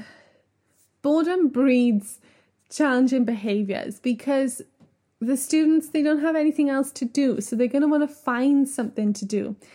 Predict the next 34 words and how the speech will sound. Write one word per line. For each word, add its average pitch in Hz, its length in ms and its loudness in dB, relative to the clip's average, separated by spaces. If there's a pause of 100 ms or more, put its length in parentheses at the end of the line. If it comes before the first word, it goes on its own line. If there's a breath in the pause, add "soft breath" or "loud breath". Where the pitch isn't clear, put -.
(180 soft breath)
And 240 100 2
this 247 140 0
doesn't 247 260 0
always 269 380 0
mean 254 160 2
that 247 100 -2
it's - 180 -10
gonna 226 180 -4
be 220 100 -2
the 214 120 0
right 214 460 -2
thing. 202 400 -8 (640 soft breath)
There 277 120 0
are 302 40 0
a 330 60 2
lot 302 200 2
of 320 120 0
reasons 254 560 0
why 233 240 -2
your 247 160 0
students 220 440 -2
may 214 240 0
feel 214 240 -4
bored 202 500 -2
when 214 120 -2
they're 214 160 -2
outside 208 420 -4
for 208 120 -6
recess. 208 600 -4 (360 soft breath)
And 220 400 -2
I 240 40 -2
think 254 240 2
the 247 140 -10
issue 294 420 -2